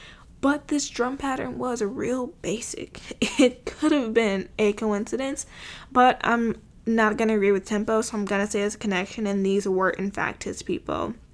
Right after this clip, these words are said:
And, like, Tempo is just no fun. And Apollo asks him, like, what's something he's always wanted to know about the past, and we kinda focus on his face for a minute and doesn't say anything,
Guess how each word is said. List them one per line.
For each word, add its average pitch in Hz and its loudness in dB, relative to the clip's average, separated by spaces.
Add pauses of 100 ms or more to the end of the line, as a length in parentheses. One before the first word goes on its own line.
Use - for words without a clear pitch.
(520)
And, 320 0
like, 311 0
Tempo 349 4
is 403 4
just 381 -4
no 220 0
fun. 220 -2 (540)
And 233 -2
Apollo 285 2
asks 233 -4
him, 220 -2
like, 196 -6 (360)
what's 277 0
something 233 0
he's 226 -4
always 226 4
wanted 226 0
to 233 -6
know 208 0
about 214 -2
the 202 -8
past, 233 -4 (120)
and 220 -2
we 214 0
kinda 214 -4
focus 269 -2
on 220 -2
his 202 -8
face 214 0
for 233 -4
a 226 -2
minute 233 -2
and 208 -2
doesn't 214 -2
say 202 -4
anything, 233 -4